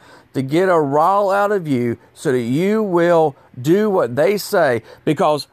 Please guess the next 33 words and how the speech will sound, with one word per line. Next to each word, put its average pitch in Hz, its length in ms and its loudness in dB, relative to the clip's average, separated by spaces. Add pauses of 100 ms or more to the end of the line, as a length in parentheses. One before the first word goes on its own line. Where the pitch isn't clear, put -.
I'm 151 160 -2
gonna 165 180 2
tell 202 220 0
you 180 180 0
something 139 400 -2
that 131 120 0
I 143 120 2
saw 151 480 0 (220)
that 147 280 0
bothered 151 440 0
me 104 240 -8 (360)
greatly. 139 680 -2 (1040)
Was 117 140 -6
when 135 180 0
President 151 420 0
Donald 160 260 0
Trump 165 340 -2
not 135 160 0
only 156 180 0
was 147 120 -2
talking 160 160 -2
about 147 240 -2
doing 151 180 -2
an 143 60 -2
executive 156 440 -2
order, 101 320 0 (300)
but 143 100 -2
he 160 80 4
was 147 140 -2
also 175 400 0
now 147 300 0
going 156 340 -2
to 131 320 -4